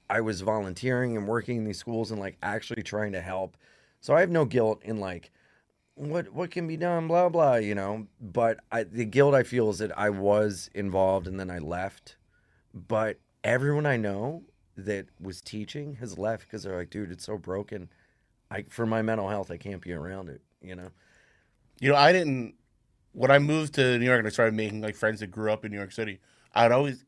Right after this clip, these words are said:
Speaker 2: it would always take me aback where I'd be like, "You didn't graduate high school?"
Speaker 1: Yeah.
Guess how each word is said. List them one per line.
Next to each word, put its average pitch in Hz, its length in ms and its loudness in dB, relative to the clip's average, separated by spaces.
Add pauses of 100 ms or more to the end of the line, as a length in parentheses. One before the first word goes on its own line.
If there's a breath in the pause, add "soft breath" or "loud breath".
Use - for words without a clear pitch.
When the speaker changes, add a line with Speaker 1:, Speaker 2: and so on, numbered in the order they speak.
Speaker 2:
it 131 80 0
would 127 140 4
always 131 200 4
take 123 260 -4
me 117 120 2
aback 110 400 2 (560)
where 113 160 4
I'd 110 100 4
be 117 80 0
like, 101 160 -4
"You 117 80 0
didn't 180 160 2
graduate 131 360 8
high 120 140 4
school?" 220 360 -4 (320)
Speaker 1:
Yeah. 104 220 -4